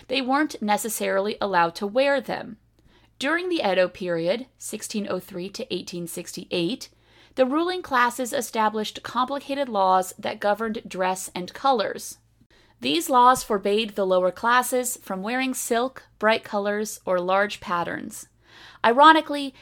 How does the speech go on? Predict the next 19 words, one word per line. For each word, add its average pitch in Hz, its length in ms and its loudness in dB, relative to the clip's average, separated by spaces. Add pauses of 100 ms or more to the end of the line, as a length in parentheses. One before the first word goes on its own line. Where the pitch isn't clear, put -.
(140)
these 277 280 0
laws 254 340 2
encouraged 214 640 -4
innovations 233 760 -2
in 220 180 -2
dyeing 277 320 0
techniques, - 680 -8 (280)
as - 160 -2
people 262 320 -2
with 302 180 -6
means 214 440 -4
sought 220 340 -2
out 254 180 0
alternatives 190 840 -6
to 214 180 -6
forbidden 175 460 -4
colors." - 720 -2 (240)
End 170 240 -2
quote. - 320 -8